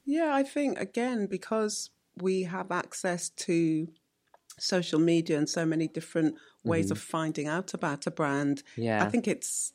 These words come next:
Speaker 1: integral for a brand to be as honest and as transparent as they can be,
Speaker 2: Mm-hmm.
Speaker 1: because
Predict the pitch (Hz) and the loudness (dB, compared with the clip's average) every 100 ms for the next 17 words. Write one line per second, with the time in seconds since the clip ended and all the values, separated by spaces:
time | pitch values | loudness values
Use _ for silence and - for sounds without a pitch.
0 | _ - 165 - 175 214 233 185 - 165 | _ -2 0 0 -4 -2 0 0 0 -2
1 | 160 160 165 165 165 165 151 - 160 156 | 0 0 2 0 -2 -2 -2 -2 -2 -4
2 | - 156 156 160 147 143 - - 147 - | -2 0 0 0 0 -2 0 0 0 -2
3 | - 156 - - 147 156 - 156 - 143 | -6 -6 -6 -4 -2 -2 -4 -6 -6 -6
4 | 139 - 170 175 190 123 117 101 98 - | -6 -4 -2 0 2 4 4 2 -2 -12
5 | - _ - 202 - 214 208 196 185 - | -20 _ -6 -4 2 4 6 6 4 2
6 | - - | 0 -2